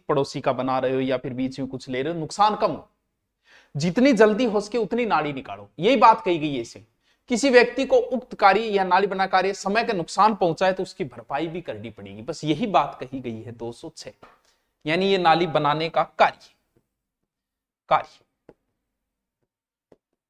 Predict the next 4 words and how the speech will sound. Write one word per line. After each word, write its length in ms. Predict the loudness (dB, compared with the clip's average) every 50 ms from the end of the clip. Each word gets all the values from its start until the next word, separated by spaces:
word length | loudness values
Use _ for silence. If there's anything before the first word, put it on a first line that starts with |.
| _ _ _ _ _ _ _ _ _ _ _ _ _ _ _ _ _ _ _ _ _ _ _ _ _ _ _ _ _ _ _ _ _ _ _ _ _ _ _ _ _ _ _ _ _ _ _ _ _ _ _ _ _ _ _
समझ 340 | _ -20 -18 -16 -14 -12 -10
गया 140 | -8 -8 -8
कि 100 | -8 -8
टाबरो? 360 | -10 -10 -10 -10 -12 -12